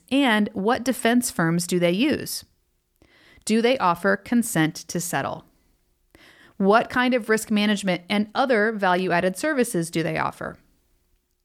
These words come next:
All of these factors can make a big difference when you're deciding which malpractice insurance carrier is best,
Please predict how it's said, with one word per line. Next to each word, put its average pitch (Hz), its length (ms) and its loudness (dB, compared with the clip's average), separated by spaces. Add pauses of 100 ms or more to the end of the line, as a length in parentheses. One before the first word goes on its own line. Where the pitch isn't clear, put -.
(500)
All 262 180 2
of 285 80 2
these 294 220 2
factors 220 480 0
can 240 260 2
make 233 240 0
a 233 80 2
big 190 420 0
difference 180 520 -2
when 180 120 0
you're 175 120 2
deciding 190 580 0
which 208 300 -2
malpractice 196 580 0
insurance 226 420 -2
carrier 160 400 0
is 180 260 -4
best, - 520 -4